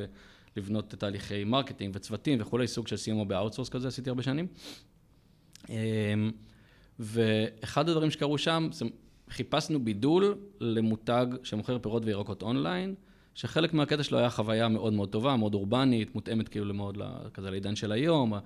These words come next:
המשלוח מאוד מהיר וכולי וכולי, ואני חושב שאחד הדברים שאני אוהב שם שהיה, בסוף שוקי לפני, אה, נמכרה לפני כמה חודשים,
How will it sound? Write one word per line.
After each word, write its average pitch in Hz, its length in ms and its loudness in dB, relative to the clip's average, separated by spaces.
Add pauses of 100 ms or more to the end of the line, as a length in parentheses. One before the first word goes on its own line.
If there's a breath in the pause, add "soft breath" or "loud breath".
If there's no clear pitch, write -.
(360 loud breath)
המשלוח 175 300 2
מאוד 139 180 4
מהיר 117 240 2
וכולי 104 340 -2
וכולי, 123 400 -4
ואני - 680 -8
חושב 151 140 -2
שאחד - 480 0
הדברים 156 200 4
שאני 139 260 2
אוהב 127 160 2
שם 135 180 -2
שהיה, 127 260 0
בסוף 123 560 -4
שוקי 120 220 -4
לפני, 110 600 -2
אה, 98 100 -6
נמכרה 101 460 -2
לפני 87 340 -10
כמה 95 140 -10
חודשים, 180 520 -2